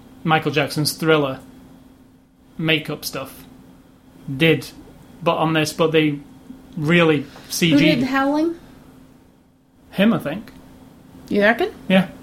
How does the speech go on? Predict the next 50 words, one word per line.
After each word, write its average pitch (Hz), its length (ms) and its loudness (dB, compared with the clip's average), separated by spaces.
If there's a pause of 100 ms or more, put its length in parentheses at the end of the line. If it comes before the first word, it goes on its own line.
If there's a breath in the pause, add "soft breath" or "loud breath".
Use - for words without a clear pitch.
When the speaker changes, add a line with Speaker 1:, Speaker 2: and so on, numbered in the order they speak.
Speaker 2:
So 214 140 -2
it's, 208 100 2
that's 208 200 6
ex-, 180 340 -2
especially 196 600 0
because 180 260 -4
Speaker 1:
His 220 80 2
Speaker 2:
I, 269 80 0
Speaker 1:
specialty's 202 480 -2
Speaker 2:
I - 20 -2
really 285 300 0
Speaker 1:
werewolves. 240 260 -2
Speaker 2:
like - 440 -4 (400)
the 185 100 -2
Howling 170 560 -4
Wolf. - 360 -14 (200)
That's 208 160 -6
Speaker 1:
Yeah, 185 120 4
Speaker 2:
a - 20 2
Speaker 1:
I 180 40 2
Speaker 2:
good 185 80 4
Speaker 1:
do. 147 80 -4
Speaker 2:
one. - 260 -10
Speaker 1:
It's - 180 -8
one 190 320 0
of 170 60 0
the 147 60 -2
best 143 220 -2
ones. 160 300 -2
Speaker 2:
Mm-hmm. 196 100 -2
Speaker 1:
But 151 240 0 (100)
American 214 340 2
Werewolf 160 200 4
in 151 120 0
London, 151 420 0 (460)
I 147 240 -2
also 151 440 -2
think 139 260 -8
is 131 300 -10 (300 loud breath)
Speaker 2:
I - 40 -8
don't 302 220 2
like 240 340 0
the 202 80 0
build 190 460 2
of 170 140 -4
the 170 80 -6
body 196 460 0
of 233 120 -2
that 247 240 -2
one. 262 320 -2